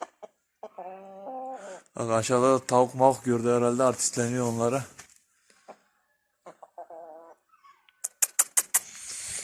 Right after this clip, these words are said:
Bu da burada artık rahat rahat güneşleniyor arkadaşlar. Böyle kısa bir video olsun. Bunu atarız kanalımıza arkadaşlar. Kanalımıza da abone olmayı unutmayın arkadaşlar.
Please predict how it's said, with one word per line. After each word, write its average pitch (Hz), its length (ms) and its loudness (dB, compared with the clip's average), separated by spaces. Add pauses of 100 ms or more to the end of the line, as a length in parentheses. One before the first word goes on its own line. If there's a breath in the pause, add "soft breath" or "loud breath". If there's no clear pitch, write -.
(200 loud breath)
Bu 117 180 0
da 113 160 10
burada 117 220 8
artık 113 320 6
rahat 113 320 10
rahat 110 220 6
güneşleniyor 110 680 2
arkadaşlar. 107 580 -4 (1000 soft breath)
Böyle 113 300 8 (440 loud breath)
kısa 117 300 6
bir 117 160 4
video 113 220 8
olsun. 123 420 8 (2250 soft breath)
Bunu 120 320 4
atarız 113 420 6
kanalımıza 104 520 4
arkadaşlar. 107 440 4
Kanalımıza 127 560 8
da 139 60 12
abone 131 300 12
olmayı 139 320 10
unutmayın 135 360 6
arkadaşlar. 113 580 4